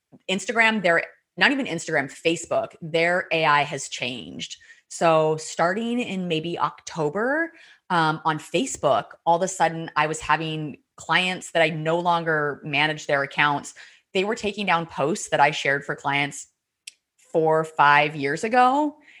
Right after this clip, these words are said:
And then as a result, they were freezing my personal Facebook and all the other accounts I managed too. And so for me on Facebook, like, I've just actually stopped posting on Facebook for clients, because one of my clients,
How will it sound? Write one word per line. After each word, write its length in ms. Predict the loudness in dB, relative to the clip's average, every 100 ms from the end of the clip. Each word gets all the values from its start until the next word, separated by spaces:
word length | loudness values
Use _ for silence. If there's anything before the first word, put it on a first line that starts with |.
| _ -2
And 160 | 0
then 80 | 2
as 140 | 0
a 40 | 0
result, 600 | -2 2 2 2 0 0
they 80 | 2
were 140 | 2
freezing 640 | -2 -4 -4 -2 -4 -6 -2
my 180 | 0
personal 540 | 0 -4 -6 -4 -4 -4 -4
Facebook 480 | -4 -2 2 2 0 -18 _ _
and 120 | -10 -10 _
all 220 | 4 4
the 140 | 4 4
other 200 | 4 2
accounts 440 | 2 -2 -2 -2
I 80 | -2
managed 500 | 0 -2 -2 -8 -6
too. 480 | -4 -2 -4 -8 -14 _ _ _ -2
And 180 | -2 2
so 760 | 4 6 6 6 4 0 -8
for 180 | -4 -4
me 180 | -2 0
on 180 | 0 0
Facebook, 680 | -2 -2 2 2 2 0
like, 240 | -4 -4 -4 -20 _ _ _ _ _ _
I've 240 | 0 0
just 380 | 0 -6 -6 -14 _ -2
actually 500 | -2 0 -4 -4 -8
stopped 520 | -12 0 4 4 2
posting 400 | -4 -4 -4 -6
on 140 | -6 -6
Facebook 480 | -8 -6 -6 -8 -6
for 160 | -6
clients, 560 | -4 -6 -6 -8 -10 -14 -18 -16
because 440 | -12 2 2 2 -6 -10
one 380 | -14 -2 0 2
of 100 | 2
my 140 | 0
clients, 480 | 4 2 4 0 -6